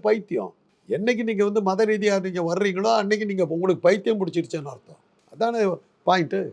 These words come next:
ஆனா ஒரு பாயிண்ட் இருக்குது. இப்ப வந்து மக்காவுக்குள்ளார, மக்கா மதீனாவுக்குள்ளார முஸ்லிம்கள் அல்லாத, அல்லாத யாருமே உள்ள நுழைய முடியாது.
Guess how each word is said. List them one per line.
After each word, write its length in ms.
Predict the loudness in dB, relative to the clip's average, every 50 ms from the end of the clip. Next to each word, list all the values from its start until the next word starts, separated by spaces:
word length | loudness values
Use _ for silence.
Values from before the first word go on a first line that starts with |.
| -12 _ _ _
ஆனா 240 | -10 -8 -8 -8 -8
ஒரு 260 | -8 -8 -8 -10 -2 0
பாயிண்ட் 280 | 2 2 2 0 -2
இருக்குது. 300 | -8 -10 -12 _ _ _ _ _ _
இப்ப 180 | -14 -4 0 2 2 2
வந்து 140 | 2 0 -2 -2
மக்காவுக்குள்ளார, 720 | -2 -2 2 4 4 4 4 2 -2 -4 -4 -6 -10 -10 -12 -12 -12 -14 -16 _ _ _
மக்கா 240 | -12 -10 -6 -4 -4 -4 -4
மதீனாவுக்குள்ளார 720 | -4 -6 -6 -6 -6 -6 -6 -8 -10 -14 -16 -16 -14 -14 -14 -16 -16 _ _ _ _ _ _ _ _ -4
முஸ்லிம்கள் 580 | -2 -2 0 0 -2 -2 0 2 2 4 6 6
அல்லாத, 420 | 6 6 6 4 4 2 0 -2 -2
அல்லாத 340 | -2 0 0 0 0 -2
யாருமே 380 | -2 -2 -2 -2 -4 -4 -4 -4
உள்ள 220 | -4 -4 -6 -8
நுழைய 300 | -12 -14 -12 -12 -12 -14 -14
முடியாது. 320 | -16 -18 -18 -18 -18 -18